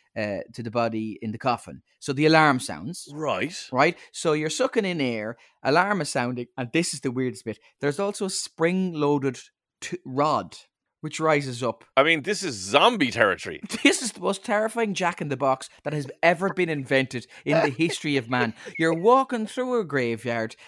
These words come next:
Speaker 1: and then suddenly an alarm goes off. You hear someone going, <gasps> and then a jack <laughs> flies out of the air. And it says, "Which will raise up carrying feathers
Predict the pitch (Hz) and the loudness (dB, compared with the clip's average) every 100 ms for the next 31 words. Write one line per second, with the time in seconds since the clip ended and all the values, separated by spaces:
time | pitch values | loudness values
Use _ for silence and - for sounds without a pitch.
0 | - 139 156 156 - 214 214 165 - 139 | -4 -2 0 -2 0 2 2 0 0 2
1 | 143 220 277 240 156 131 120 120 131 170 | 4 4 4 4 0 0 0 0 0 0
2 | 180 220 160 151 381 392 381 - 196 370 | 2 2 4 6 8 10 10 10 10 10
3 | 370 - 262 415 175 180 196 - 165 - | 8 6 4 4 4 4 0 2 0 4
4 | 175 277 311 - - _ _ _ 165 - | 4 4 0 -10 -18 _ _ _ -6 -6
5 | - _ - 190 190 180 175 143 139 131 | -8 _ -2 2 2 2 0 2 4 4
6 | 123 - - - _ _ 185 196 - - | 2 -4 -18 -20 _ _ 6 6 2 4
7 | 254 175 - _ 202 196 196 190 190 233 | 4 4 -2 _ -2 0 0 0 2 2
8 | 214 185 - _ - 202 208 185 170 - | 2 -4 -6 _ -4 0 2 0 -2 0
9 | 208 226 156 139 | 4 4 2 -4